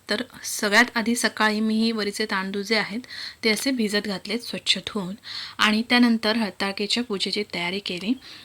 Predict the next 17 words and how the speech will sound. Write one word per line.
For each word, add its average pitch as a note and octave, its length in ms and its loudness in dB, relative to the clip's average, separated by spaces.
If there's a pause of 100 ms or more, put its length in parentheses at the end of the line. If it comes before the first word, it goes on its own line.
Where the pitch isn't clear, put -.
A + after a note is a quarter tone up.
(100)
सगळी A3 380 0
तयारी A3 260 4
करून G#3+ 380 -2
आम्ही G#3 200 0
हरताळका G3+ 440 -2
पूजनासाठी G3 840 -4
शेजारी A3 440 2
असलेल्या, G#3 440 -4 (120)
अ, - 120 -6
भटजींच्या G#3+ 520 2
घरी A3+ 180 4
गेलो F3 260 -6
होतो G3+ 340 -4 (420)
आणि, G3 500 -4
अ, F#3+ 300 -2
तिथे A#3 240 4
गेल्यानंतर G#3+ 600 2